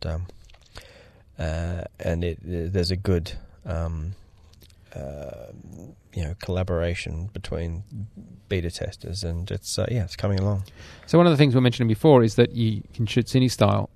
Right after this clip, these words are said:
Speaker 2: Um, well, this supports cine style, but it also, interestingly, you said you shoot Prolost flat.
Speaker 1: Which is, yeah, very
Speaker 2: Well, those,
Speaker 1: simple.
Speaker 2: those are also
Speaker 1: Simple
Speaker 2: presets. So you've
Speaker 1: flows.
Speaker 2: got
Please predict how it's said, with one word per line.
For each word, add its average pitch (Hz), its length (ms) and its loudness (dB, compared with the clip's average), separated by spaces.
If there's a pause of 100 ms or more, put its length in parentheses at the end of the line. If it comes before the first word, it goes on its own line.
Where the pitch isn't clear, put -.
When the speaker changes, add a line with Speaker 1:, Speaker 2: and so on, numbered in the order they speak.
Speaker 2:
Um, 113 200 2
well, 120 120 2
this 139 140 8
supports - 460 2
cine 117 200 2
style, 104 380 2
but 127 100 4
it 143 40 8
also, 120 540 8
interestingly, 113 380 0
you 117 100 2
said 107 240 2
you 107 240 0 (100)
shoot 107 300 2 (340)
Prolost 120 480 4
flat. 101 320 0 (340)
Speaker 1:
Which - 180 0
is, - 160 -2
yeah, 95 240 4
very 90 120 -2
Speaker 2:
Well, 120 80 4
those, 135 240 10
Speaker 1:
simple. 90 180 -4
Speaker 2:
those 120 180 8
are 120 80 8
also 139 220 6
Speaker 1:
Simple 104 200 4
Speaker 2:
presets. 101 280 4
So - 200 2
you've 107 200 2
Speaker 1:
flows. 110 220 4
Speaker 2:
got - 20 -14